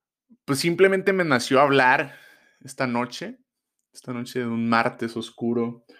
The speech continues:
que no hay lluvia aquí en Estado de México, Ciudad de México. Un martes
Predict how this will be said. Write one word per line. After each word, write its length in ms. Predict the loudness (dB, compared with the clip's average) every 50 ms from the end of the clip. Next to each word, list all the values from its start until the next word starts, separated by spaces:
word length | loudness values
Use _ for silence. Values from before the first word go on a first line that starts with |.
| _ _ _ _ _ _ _ _ _ _ _ _ _ -6
que 120 | -4 0
no 120 | 2 2
hay 120 | 4 4 6
lluvia 320 | 6 6 8 8 6 4
aquí 200 | 4 2 0 0
en 240 | 0 0 0 -2 -4
Estado 480 | -6 -10 -16 -16 -10 -2 2 4 4 4
de 60 | 4
México, 360 | 2 2 0 -2 -6 -10 -8
Ciudad 220 | -6 -2 0 0
de 60 | 2 2
México. 580 | 0 -2 -4 -8 _ -12 -10 -10 -10 -10 _ _ _ _ _ _ _ _ _ _ _ _ _ _ _ _ _ _ _ _ _ _ _ _ _ -6
Un 240 | 0 2 4 6
martes 720 | 6 6 4 2 2 2 4 4 4 4 2 -2 -6 -8 -8